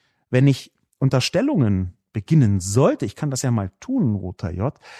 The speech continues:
dann würde ich sagen, dass sie einen beinahe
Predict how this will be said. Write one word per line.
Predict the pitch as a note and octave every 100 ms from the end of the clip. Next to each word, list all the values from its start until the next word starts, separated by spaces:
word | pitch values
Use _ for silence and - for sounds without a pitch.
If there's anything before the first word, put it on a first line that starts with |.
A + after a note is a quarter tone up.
| -
dann | A#2+ B2+ A2
würde | A2+ C3 F3
ich | D#3 -
sagen, | A#2+ G#2 C3 G3 D#3
dass | D3 -
sie | A#2 G#2+ A2 A#2+ _ _ _ _ _ _ _ -
einen | A2+ A2+ G2 - _ _ _ _
beinahe | B2 A2+ C#3 E3+ D3 C3+ C3+ C3+